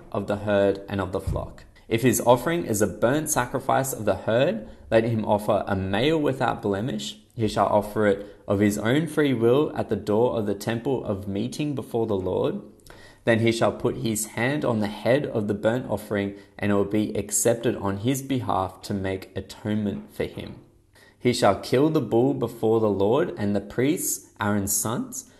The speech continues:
shall bring the blood and sprinkle the blood all around on the altar that is by the door of the tabernacle of meeting. And he shall skin the burnt offering and cut it into its pieces. The sons of Aaron, the priests, shall put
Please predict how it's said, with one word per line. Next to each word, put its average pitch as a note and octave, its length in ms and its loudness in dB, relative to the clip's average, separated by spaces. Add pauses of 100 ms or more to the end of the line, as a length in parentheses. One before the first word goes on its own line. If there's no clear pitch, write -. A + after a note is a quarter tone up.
(160)
shall G2+ 240 4
bring A2+ 300 4
the A2+ 60 2
blood G#2+ 520 0
and G#2 160 0
sprinkle D#3 640 -2
the C#3 100 -2
blood G2+ 380 2
all E3 360 0
around A2+ 440 0
on A2 180 0
the A#2+ 160 0
altar G2 420 2
that F#2 200 0
is F#2 140 0
by A2+ 260 4
the C#3+ 140 2
door G2 360 0
of G2 80 0
the G#2 80 0
tabernacle F#2 680 -2
of F2+ 180 -6
meeting. F#2 540 -8 (400)
And G#2+ 120 2
he G#2+ 80 2
shall G2+ 220 2
skin C#3 520 0
the D3+ 80 4
burnt G#2+ 340 2
offering G#2+ 560 -2
and G2+ 200 -4
cut G#2 260 0
it G#2+ 140 0
into G2 380 -4
its F2+ 160 -2
pieces. - 760 -6 (600)
The A2 100 4
sons C#3+ 340 2
of D3 140 2
Aaron, D3 520 0
the G#2 80 -2
priests, - 480 0
shall A2+ 280 4
put G#2 400 0